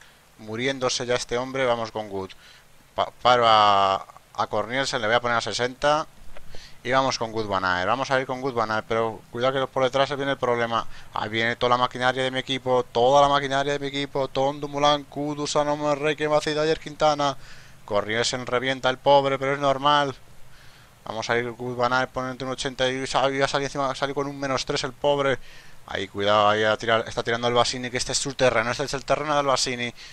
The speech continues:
Pero está tirando demasiado fuerte, Wout van Aert es cazado por el pelotón. Vamos a ponerte, bueno, pues, sube a un ochenta. Madre mía, las piernas de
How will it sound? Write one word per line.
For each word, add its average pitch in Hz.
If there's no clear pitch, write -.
Pero 101
está 113
tirando 113
demasiado 120
fuerte, 127
Wout 123
van 123
Aert 127
es 117
cazado 127
por 131
el 127
pelotón. 131
Vamos 127
a 127
ponerte, 127
bueno, 113
pues, 101
sube 123
a 113
un 120
ochenta. 127
Madre 104
mía, 117
las 120
piernas 127
de 127